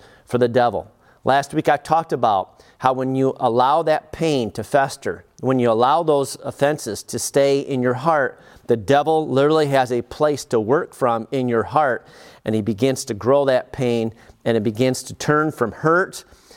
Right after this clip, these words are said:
into hate, into you harming other people. And that's what breaks our relationships down. So we need to guard our heart. The Bible says in Proverbs four twenty-three to guard our heart. Above all else, guard your heart,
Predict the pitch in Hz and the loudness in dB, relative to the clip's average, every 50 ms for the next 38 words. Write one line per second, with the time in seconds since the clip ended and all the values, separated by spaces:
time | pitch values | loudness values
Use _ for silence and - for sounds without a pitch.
0 | - - - _ - - 120 - 117 95 - - - 143 160 170 175 - - - | -20 -20 -20 _ -6 -4 -2 -2 -2 -4 -4 0 2 2 4 4 2 0 -2 -8
1 | - - _ _ _ _ _ _ _ - 139 131 - 123 107 104 127 165 175 139 | -14 -14 _ _ _ _ _ _ _ -2 -2 0 0 0 0 2 2 2 2 2
2 | 117 135 127 135 139 139 131 123 123 120 120 113 - - - 113 104 - - - | 2 0 0 2 2 2 2 2 2 2 0 -2 -2 -4 -6 -8 -6 -6 -6 -8
3 | - - _ _ _ - - - - - - 120 135 127 131 135 151 160 - - | -8 -8 _ _ _ -20 -20 -20 -20 -4 -2 0 2 4 4 2 2 0 -2 0
4 | 151 160 156 147 - 117 123 127 127 127 - - 123 120 113 110 107 107 104 - | 2 2 2 2 0 0 0 2 2 2 0 0 0 0 2 0 0 0 -2 -4
5 | 110 101 - 107 98 - - - 107 98 92 85 92 104 - - - - - - | -8 -6 -4 -4 -4 -4 -4 -2 -2 -2 -2 -4 -8 -12 -18 -20 -20 -20 -20 -12
6 | - - - 143 139 165 175 180 165 143 123 110 110 98 139 139 151 175 202 208 | -2 2 2 4 4 4 4 4 4 2 0 0 0 2 2 4 4 2 2 2
7 | 190 180 156 113 139 143 151 - - - 117 131 143 147 151 - - 139 127 107 | 0 0 -2 0 0 0 0 0 0 0 2 2 2 2 0 0 0 0 0 0
8 | 113 117 - 139 127 131 131 139 131 - - - - 135 139 135 131 - - 131 | -6 -4 0 2 2 2 0 -2 -6 -6 -10 -2 0 2 2 2 0 -2 -4 -2
9 | 131 123 - - 123 123 117 95 117 120 110 - 127 123 135 147 165 175 170 156 | -2 -2 -2 0 0 0 0 0 -2 -2 0 0 2 2 4 2 2 0 -2 -4
10 | - - 127 135 135 131 139 123 110 - - 123 117 107 143 143 123 131 143 180 | -2 0 2 2 2 2 0 0 0 -2 -6 -4 0 2 2 2 4 4 2 4
11 | 202 185 165 156 160 151 - - 143 131 - 156 143 156 175 190 202 208 185 139 | 4 4 2 2 0 -2 -6 -12 -14 -4 0 2 2 2 2 2 0 -2 -2 -2
12 | 151 143 135 123 107 131 147 151 165 208 214 - _ _ | -2 -2 -2 -4 -2 0 0 2 2 0 -4 -6 _ _